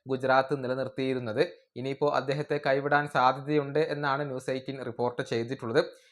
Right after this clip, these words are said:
ഇതിനു പുറമെ കുശാൽ മെൻഡിസ്, ഏ, ഷെർഫൈൻ റുദർഫോർഡ് എന്നിവരെയും ഗുജറാത്ത് കൈവിട്ടേക്കും എന്നാണ് ന്യൂസ് എയ്റ്റീൻ പറഞ്ഞിട്ടുള്ളത്.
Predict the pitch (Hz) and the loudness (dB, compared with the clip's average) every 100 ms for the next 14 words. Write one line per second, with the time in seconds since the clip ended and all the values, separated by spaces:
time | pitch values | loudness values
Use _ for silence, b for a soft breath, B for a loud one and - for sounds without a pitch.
0 | b 131 156 165 151 165 165 135 151 160 | b -2 2 4 2 2 -2 2 6 6
1 | 160 156 147 - 165 - 135 131 135 131 | 4 0 -2 4 4 4 -2 0 2 2
2 | - 147 147 135 131 135 143 139 151 147 | 2 0 0 0 0 2 2 4 2 0
3 | 135 143 143 131 175 - b b 131 135 | -2 0 4 4 2 -4 b b -6 2
4 | 143 139 - 147 127 135 147 151 147 151 | 6 6 4 0 2 2 0 2 2 2
5 | 147 143 135 127 135 123 120 120 120 127 | -4 -4 -2 -2 -2 -8 -4 -6 -6 -6
6 | 120 107 117 131 120 110 160 | -2 0 0 -4 -6 0 0